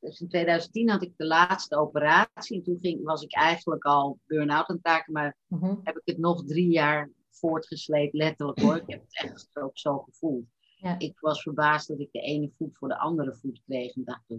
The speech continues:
Speaker 1: wonderlijk dat iemand dat kan." Weet je,
Speaker 2: Ja.
Speaker 1: terwijl ik eigenlijk
Speaker 2: Ja.
Speaker 1: helemaal niet meer kan.
Speaker 2: Ja.
Speaker 1: Maar goed, we zaten in een, eh, heftige tijd, ook, eh, qua, eh, bezuinigingen en weet ik veel wat.
Speaker 2: Mhm.
Speaker 1: Dus ik heb doorgezet, maar in tweeduizend dertien had mijn huisarts zoiets,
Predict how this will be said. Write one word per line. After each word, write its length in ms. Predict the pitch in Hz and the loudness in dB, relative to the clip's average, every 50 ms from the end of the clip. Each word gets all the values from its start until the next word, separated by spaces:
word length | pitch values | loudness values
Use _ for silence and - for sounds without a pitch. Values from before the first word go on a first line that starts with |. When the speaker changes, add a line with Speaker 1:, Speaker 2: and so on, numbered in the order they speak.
| 113 | -12
Speaker 1:
wonderlijk 500 | 117 123 165 269 - - 233 131 - - _ | -12 -10 -8 -8 -8 -8 -10 -10 -12 -12 _
dat 120 | - - - | -18 -18 -16
iemand 340 | - - 277 120 240 117 113 | -12 -10 -8 -8 -8 -8 -10
dat 200 | 104 - - _ _ | -12 -14 -16 _ _
kan." 360 | - - - 311 170 113 - _ _ _ _ _ _ _ | -10 -6 -6 -6 -6 -8 -10 _ _ _ _ _ _ _
Weet 280 | - 127 139 135 - - | -6 -6 -4 -4 -4 -2
je, 100 | 165 247 | 0 4
Speaker 2:
Ja. 80 | 254 226 | 4 4
Speaker 1:
terwijl 200 | 170 147 - - _ _ | 4 2 -2 -6 _ _
ik 80 | - - | -20 -6
eigenlijk 420 | - - 208 285 294 - 233 220 202 | -2 0 0 0 0 -2 -2 -2 0
Speaker 2:
Ja. 60 | 233 | 0
Speaker 1:
helemaal 220 | 214 214 208 208 226 | -2 -2 -2 -4 -4
niet 100 | 220 - | -6 -6
meer 140 | - 135 - | -6 -6 -4
kan. 360 | - 139 123 117 110 113 113 - _ _ _ | -4 -4 -4 -4 -6 -10 -14 -20 _ _ _
Speaker 2:
Ja. 380 | - 202 190 175 160 165 - - _ _ _ _ _ _ _ - - - | -4 -2 -2 -2 -2 -4 -8 -14 _ _ _ _ _ _ _ -20 -10 -2
Speaker 1:
Maar 160 | 147 151 147 | 0 0 2
goed, 240 | - - 143 131 - | 2 0 -4 -4 -2
we 140 | 131 139 139 | -4 -6 -4
zaten 360 | - 160 143 139 139 - 147 | -2 0 0 2 0 0 -2
in 120 | 139 139 139 | -2 0 0
een, 140 | 143 143 | 0 0
eh, 140 | 147 139 135 | 2 2 2
heftige 500 | 143 151 151 - - 143 - - - 120 | 2 0 0 -2 -6 -12 -14 -12 -14 -8
tijd, 480 | - - 127 131 135 156 175 - - 120 | -2 -2 0 0 0 -4 -6 -8 -8 -8
ook, 260 | 120 131 131 - _ | -6 -6 -8 -10 _
eh, 320 | - 131 135 131 131 139 143 135 - _ _ | -12 -8 -4 -4 -4 -4 -6 -8 -10 _ _
qua, 380 | _ - 135 131 123 127 123 - _ | _ -8 -6 -6 -6 -6 -8 -12 _
eh, 380 | - - 127 127 123 120 120 120 117 | -12 -10 -8 -8 -8 -8 -8 -10 -12
bezuinigingen 800 | 120 135 - 131 123 131 143 151 147 143 - - 143 139 135 - | -14 -12 -10 -8 -6 -4 -4 -4 -6 -6 -6 -6 -6 -4 -6 -6
en 100 | - 127 | -8 -8
weet 240 | 123 127 127 127 - | -8 -8 -8 -8 -10
ik 140 | 151 151 - | -12 -12 -8
veel 160 | - 190 185 | -6 -4 -2
wat. 100 | 156 175 180 | -2 -2 -2
Speaker 2:
Mhm. 40 | 208 185 - - _ _ _ _ _ _ _ _ _ _ _ _ _ _ _ _ _ _ _ | -4 -6 -10 -18 _ _ _ _ _ _ _ _ _ _ _ _ _ _ _ _ _ _ _
Speaker 1:
Dus 240 | - 175 175 180 180 | -4 0 0 2 2
ik 120 | 190 185 | 2 4
heb 260 | 190 196 190 190 151 | 6 6 6 6 6
doorgezet, 800 | 165 196 208 226 240 247 - - 175 170 - - 147 147 175 175 - - | 4 6 8 8 6 6 4 -2 -8 -6 -4 0 0 0 0 0 -2 -4
maar 220 | 156 151 151 147 | -2 0 0 0
in 100 | 151 147 | 0 -2
tweeduizend 560 | - 151 143 131 131 131 131 131 139 139 117 | -2 -2 -2 0 0 0 0 0 -2 -4 -2
dertien 360 | 127 131 131 131 - 143 139 | -2 -4 -4 -4 -4 -4 -4
had 160 | 135 131 - - | -4 -4 -6 -6
mijn 200 | 135 135 135 131 | -6 -4 -2 -2
huisarts 460 | 127 127 135 139 - 139 131 - - | -2 -2 -4 -6 -8 -10 -12 -10 -10
zoiets, 240 | 143 135 123 - 131 | -10 -10 -10 -10 -12